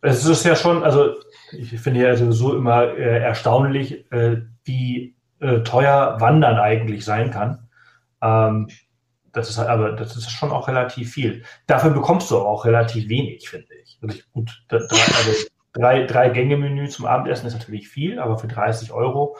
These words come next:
Speaker 1: ist natürlich auch wieder wen-, also teuer. Dann wiederum
Speaker 2: Mhm.
Speaker 1: muss man bedenken, es ist auf einer entsprechenden Höhe und das meiste wird mit dem Hubschrauber angeflogen, ist natürlich wieder okay. Aber <laughs> im Großen und Ganzen,
Speaker 2: Mhm.
Speaker 1: äh, ist natürlich, äh, viel Geld.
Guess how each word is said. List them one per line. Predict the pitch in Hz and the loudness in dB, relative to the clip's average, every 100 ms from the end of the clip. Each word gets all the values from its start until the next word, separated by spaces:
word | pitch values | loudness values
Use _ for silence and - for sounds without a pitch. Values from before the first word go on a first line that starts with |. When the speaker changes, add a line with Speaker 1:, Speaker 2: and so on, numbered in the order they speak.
| - - _ | -20 -20 _
Speaker 1:
ist | - | -10
natürlich | 110 107 101 | -6 -6 -4
auch | 113 113 | -6 -4
wieder | 104 95 - _ _ _ _ _ | -4 -6 -8 _ _ _ _ _
wen-, | 101 104 110 143 - - | -14 -4 -2 -2 -6 -10
also | 104 92 _ - | -12 -12 _ -14
teuer. | - 131 160 196 214 - _ - | -2 2 2 0 -4 -14 _ -2
Dann | 117 | 0
wiederum | 113 117 107 | 2 0 -2
Speaker 2:
Mhm. | 107 | -6
Speaker 1:
muss | 107 | -8
man | |
bedenken, | 107 101 107 117 117 | -10 -4 -4 -4 -12
es | 113 | -10
ist | 117 | -8
auf | 104 107 | -8 -8
einer | 113 107 | -6 -6
entsprechenden | 117 117 - 117 113 101 | -8 -14 -8 -6 -6 -8
Höhe | 123 143 147 151 | -2 2 2 2
und | - - - | -8 -20 -14
das | 113 | -8
meiste | 113 117 117 | -2 -2 -2
wird | 113 | -4
mit | 117 | -4
dem | 120 | -4
Hubschrauber | 160 - 135 131 135 | -4 0 0 0 -2
angeflogen, | 139 135 - 139 135 135 | -4 -8 -8 -6 -6 -6
ist | 110 | -10
natürlich | 98 95 | -12 -14
wieder | 95 92 | -12 -10
okay. | - 151 180 - - - | 0 0 0 -6 -8 2
Aber | 143 160 - | 4 4 2
<laughs> | - - | -2 2
im | 143 | 2
Großen | - 226 - 165 | 4 2 2 -4
und | 117 | 2
Ganzen, | 156 170 - 180 | 2 2 0 -4
Speaker 2:
Mhm. | - - - _ - | -6 -18 -20 _ -4
Speaker 1:
äh, | 139 135 131 - | 2 4 2 -2
ist | 156 - | -6 -2
natürlich, | 139 135 139 143 - 135 | -2 -2 -6 -6 -8 -4
äh, | 131 123 - | -2 -2 -2
viel | 156 131 | -2 0
Geld. | 113 - | -2 -2